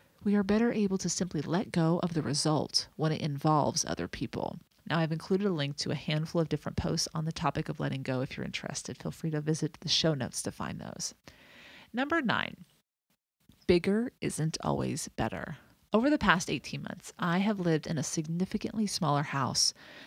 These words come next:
that I had prior to my move, and I honestly have never mi-, missed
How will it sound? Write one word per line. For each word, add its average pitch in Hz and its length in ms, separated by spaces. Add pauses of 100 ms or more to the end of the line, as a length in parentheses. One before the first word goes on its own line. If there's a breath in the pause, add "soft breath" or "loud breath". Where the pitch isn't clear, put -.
that 180 100
I 180 80
had 175 300
prior 175 380
to - 140
my 143 120
move, 160 400
and 175 120
I 175 80
honestly 220 420
have 170 100
never 165 200
mi-, 147 220 (140)
missed - 420